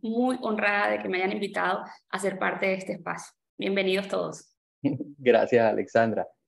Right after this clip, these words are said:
Speaker 2: En esta ocasión, nuestro café con propósito se ha titulado Lecciones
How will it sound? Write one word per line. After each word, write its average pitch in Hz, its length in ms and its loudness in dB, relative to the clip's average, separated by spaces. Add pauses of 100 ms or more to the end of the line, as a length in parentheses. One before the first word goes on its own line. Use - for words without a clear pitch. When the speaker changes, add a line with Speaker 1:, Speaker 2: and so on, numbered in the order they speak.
(200)
Speaker 2:
En 123 100 6
esta 127 160 4
ocasión, 147 640 4
nuestro 120 420 -2
café 110 320 0
con 143 220 -4
propósito 117 840 0 (180)
se - 180 2
ha 104 140 4
titulado 113 680 4
Lecciones 123 920 0